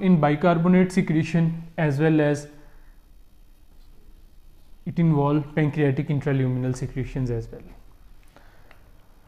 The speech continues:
So we have bile involvement here. So what happens? Fat droplets, or you can say triglyceride,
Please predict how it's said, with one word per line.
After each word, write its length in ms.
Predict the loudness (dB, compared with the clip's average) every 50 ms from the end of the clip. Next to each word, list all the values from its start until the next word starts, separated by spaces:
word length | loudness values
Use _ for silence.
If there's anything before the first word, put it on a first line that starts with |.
| -20 -20 -20 -20 -20 _ -20 -20 -20 -20 -20 -20 -18
So 640 | -16 -8 6 12 12 12 12 12 10 6 0 -8 -14 -18 -20 -20 -20 -20 -20 -20 -20 -20 -20 -20 -20 -20 -20 -20 -20 -20 -20 -20 -20 -20 -18 -18 -18 -18 -18 -20 -20 -20 -20 -20 -20 -20 -20 -20 -12 -6
we 220 | 0 2 4 4
have 340 | 4 6 4 4 2 0 -4 -10 -12 -8
bile 340 | -2 2 4 4 6 6 4
involvement 640 | 4 4 4 4 4 4 4 2 2 0 0 0 -4
here. 380 | -6 -6 -4 -4 -4 -6 -8 -10 -14 -16 -18 -18 -18 -18 -18 -18 -20 -20 -20 -20 -20 -18 -18 -20
So 160 | -8 -2 0 2
what 160 | 2 2 2
happens? 580 | 0 0 0 0 0 -2 -2 -2 -2 -4 -8 -14 -18 -18 -20 -20 -20 -20 -20 -20 -20 -20 -2 2
Fat 340 | 6 8 8 8 8 6 4
droplets, 680 | 6 6 6 6 4 4 4 4 4 4 0 -4 -10 -14 -4 2
or 140 | 4 4
you 120 | 6 4 4
can 200 | 2 2 0 0
say 380 | 0 0 0 0 0 -2 -4 -10 -18 -10 -4
triglyceride, 880 | -2 0 2 2 0 0 -2 -4 -4 -4 -4 -2 0 0 -2 -2 -6